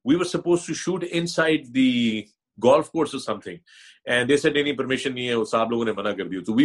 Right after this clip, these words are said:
found this green patch in the corner <laughs> outside۔ اور وہاں پہ ایک کتا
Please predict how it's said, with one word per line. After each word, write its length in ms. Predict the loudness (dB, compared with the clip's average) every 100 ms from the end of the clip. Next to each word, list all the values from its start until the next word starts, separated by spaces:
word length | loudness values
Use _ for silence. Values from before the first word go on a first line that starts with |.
| 4
found 140 | 2 4
this 120 | 0 2
green 140 | 0
patch 460 | 2 2 0 -2 -6
in 20 |
the 200 | -4 -2
corner 180 | 2 0 2
<laughs> 140 | 0
outside۔ 400 | 0 -2 -6 -8 _ _ -20 -16 -8 -8 _ -18 -6
اور 200 | -2 0
وہاں 220 | 0 -2 0
پہ 40 |
ایک 160 | 0 0
کتا 260 | -2 0